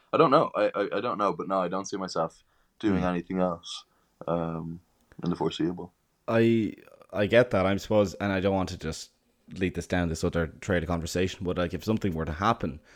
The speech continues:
Speaker 2: that means you can't do powerlifting for a bit, does that cross your mind, or does that concern you about, like, a spiraling of,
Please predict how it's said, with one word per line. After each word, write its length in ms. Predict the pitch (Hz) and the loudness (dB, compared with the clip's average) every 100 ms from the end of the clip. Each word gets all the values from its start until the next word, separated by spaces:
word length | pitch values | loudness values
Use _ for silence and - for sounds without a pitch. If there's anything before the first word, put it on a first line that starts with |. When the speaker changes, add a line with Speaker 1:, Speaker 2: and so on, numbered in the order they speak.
| - _ | -20 _
Speaker 2:
that 100 | 107 | 0
means 260 | 98 95 90 | 2 2 -2
you 60 | 92 | -4
can't 240 | 95 95 | -2 -2
do 100 | 92 | 0
powerlifting 440 | 90 98 101 90 | 0 0 0 -6
for 140 | - 90 | -4 -4
a 60 | |
bit, 380 | 78 87 80 - - - - | -2 -2 -4 -10 -20 -20 -4
does 160 | 92 107 | -2 2
that 320 | 110 110 - | 2 0 -4
cross 340 | 113 113 - | 0 0 2
your 100 | 107 | 0
mind, 400 | 104 101 117 113 | 2 2 4 4
or 60 | 90 | 2
does 160 | 82 | 0
that 180 | 92 95 | 0 -2
concern 420 | 98 - 92 98 | -4 -2 0 2
you 220 | 101 101 95 | 2 4 2
about, 360 | 95 92 87 | 2 2 2
like, 180 | 85 85 | -2 -4
a 60 | 82 | -4
spiraling 840 | - 85 85 90 87 87 85 80 | -4 0 2 2 0 -2 -2 -4
of, 400 | 82 82 78 | -4 -6 -8